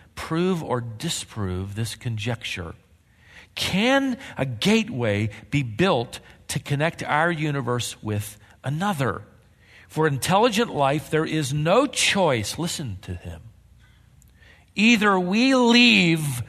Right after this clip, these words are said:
for another universe or we die in this old one.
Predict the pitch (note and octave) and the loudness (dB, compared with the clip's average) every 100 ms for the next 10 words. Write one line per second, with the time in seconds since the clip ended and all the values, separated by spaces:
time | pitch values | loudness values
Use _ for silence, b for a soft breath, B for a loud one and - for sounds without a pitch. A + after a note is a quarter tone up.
0 | B B B - - F#3+ F3+ F3 F3+ A#3 | B B B -16 0 4 6 4 4 4
1 | A3+ G#3 F#3 A3 B3 G3+ D3 C3 B2+ - | 6 2 2 2 2 4 4 2 2 -2
2 | - - b b b _ F3+ F#3 F3 G3 | -4 -8 b b b _ 2 4 4 0
3 | G#3+ G3+ D3 G3 G3 E3 A2 F#2+ A#2 A#2 | 0 0 2 4 6 4 2 -2 -4 -8
4 | - _ _ _ _ _ _ _ _ _ | -12 _ _ _ _ _ _ _ _ _
5 | B2+ B2 B2+ - B2+ C3 A2+ G#2+ A2+ | -6 -4 -4 -4 -6 -6 -8 -12 -16